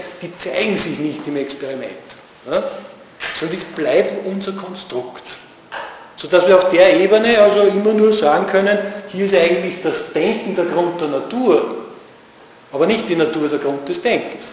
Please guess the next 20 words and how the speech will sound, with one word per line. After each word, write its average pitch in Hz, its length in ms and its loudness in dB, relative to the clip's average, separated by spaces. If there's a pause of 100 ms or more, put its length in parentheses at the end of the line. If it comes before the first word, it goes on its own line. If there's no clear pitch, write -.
(480)
Ja? 151 140 -2 (920)
Die 156 80 -6
Natur 180 320 0
wird 220 160 -4
geschaffen 220 500 -2
vom 139 140 -4
Menschen. 123 320 -8 (240)
Paradigmatisch 156 840 2
eben 175 300 0 (260)
bei 156 120 0
Kant, 156 420 -2 (640)
wo 170 440 2 (340)
die 165 120 -4
Erfahrung 175 760 4 (340)
gesetzt 139 640 -4
wird 139 200 -6
durch 143 140 -6
das 147 160 -10
transzendentale 127 640 -6
Subjekt. - 580 -12